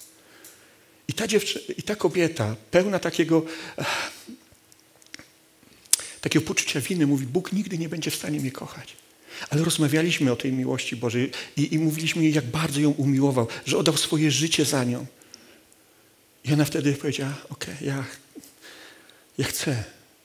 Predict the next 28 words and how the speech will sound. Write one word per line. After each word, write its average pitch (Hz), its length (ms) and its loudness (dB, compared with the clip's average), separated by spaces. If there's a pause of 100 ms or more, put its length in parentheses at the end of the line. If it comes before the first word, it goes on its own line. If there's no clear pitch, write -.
przyjąć - 400 -2
tą 120 120 -6
miłość. - 600 -4 (140)
Ja 127 60 -6
chcę - 160 -4
doświadczyć - 580 -4
tej 120 140 -8
miłości”. - 560 -12 (680)
I - 40 -6
tam 180 300 4
wtedy, 143 360 2
w 131 60 -4
tym 139 200 2
łóżku 151 260 0
modliła 131 460 -2
się - 140 -4
z - 100 -8
nami. 143 280 -8 (1800)
My 208 320 0 (360)
po - 80 2
tym 156 120 0
wszystkim 185 340 2
poszliśmy, 147 480 0 (220)
e, 117 160 -4
do 110 140 -2
domu 139 360 -2
i 131 180 2 (720)
następnym, 131 500 0